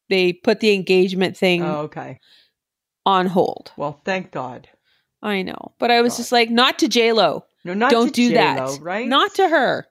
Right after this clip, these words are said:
Speaker 2: No.
Speaker 1: She's awesome sauce. She works hard for her money, and
Speaker 2: Yeah.
Speaker 1: she, she, like, is, you know,
Speaker 2: She's J Lo, for Christ's
Speaker 1: she's,
Speaker 2: sake.
Speaker 1: she's J Lo for
Speaker 2: She's
Speaker 1: Christ's sake.
Speaker 2: J Lo, right?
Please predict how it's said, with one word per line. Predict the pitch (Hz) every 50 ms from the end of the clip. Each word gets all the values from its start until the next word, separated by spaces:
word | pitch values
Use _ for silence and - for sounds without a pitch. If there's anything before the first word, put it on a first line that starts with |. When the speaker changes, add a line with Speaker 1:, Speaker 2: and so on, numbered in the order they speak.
| _ _ -
Speaker 2:
No. | - - - - - - _ _ _ _ _ _ _ _ _ _ _ _ _ _ _ _ -
Speaker 1:
She's | - - 262 262 277 262 - -
awesome | 220 240 226 240 - - 294 277
sauce. | - - 269 254 262 302 320 -
She | - 262 233
works | 190 220 220 208 - -
hard | - - 254 254 269 285 254
for | - 311 285
her | 247 262 240
money, | 220 220 220 226 240 269 294 -
and | - 208 185 185
Speaker 2:
Yeah. | - -
Speaker 1:
she, | 240 226 220 208 202 196 - - - - - _ -
she, | - - 247 247 247
like, | 220 240 226 214 208 - - -
is, | - - 220 220 208 190 - - - _ - - _ -
you | - 247 233
know, | 220 208 196 196 202 - _ _ -
Speaker 2:
She's | - - 214 214 170 139 -
J | - - 180 196 202 214 214 226 220
Lo, | 202 185 175 160 151 147
for | - - 180 170
Christ's | - - - - 247 233 202 -
Speaker 1:
she's, | - -
Speaker 2:
sake. | 180 147 277 247
Speaker 1:
she's | - - - 381 440 480 453 254 190 175
J | - - 320 311 302 269
Lo | 254 254 247 226 220
for | - 240 226
Speaker 2:
She's | 208 - 302
Speaker 1:
Christ's | 294 233 - - - - -
sake. | 220 254 254 254 240 233 226
Speaker 2:
J | 240
Lo, | 208 196 185 180 170 160 151 147 143 139
right? | 175 180 196 226 277 330 370 359 359 - - - - - - - - -